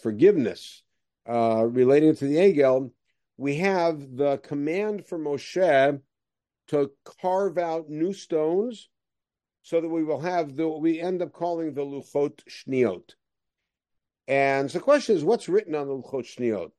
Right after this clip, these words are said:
Truth is, you could also ask the question, what was written on the Luchot Rishonot? But I'm not gonna ask, I'm not gonna explore that today.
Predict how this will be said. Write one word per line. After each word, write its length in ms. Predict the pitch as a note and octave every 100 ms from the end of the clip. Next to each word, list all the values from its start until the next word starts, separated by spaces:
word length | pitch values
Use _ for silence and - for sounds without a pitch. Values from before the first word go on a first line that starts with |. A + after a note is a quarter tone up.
| _
Truth 220 | A#3+ G#3+
is, 140 | F3
you 80 | D#3
could 100 | E3+
also 260 | F#3 G3+ F#3+
ask 160 | D3+
the 80 | -
question, 360 | D3 D#3 C3+ D#3+
what 100 | E3+
was 160 | D3+
written 220 | C#3 C#3+
on 140 | C3+ C3+
the 60 | C3
Luchot 320 | A#2+ D3+ D3
Rishonot? 600 | C3 A#2 D#3 G3+ E3 D#3+ - _ _ _
But 80 | -
I'm 80 | D#3
not 160 | E3+ E3+
gonna 160 | E3
ask, 280 | D3 D3 D3+ D3+
I'm 80 |
not 180 | D#3 D#3+
gonna 420 | - D3 C#3 C3 C3 _ _ _ -
explore 380 | C#3 - E3+ D#3
that 180 | C#3
today. 460 | - D3 E3+ A#2+ C3+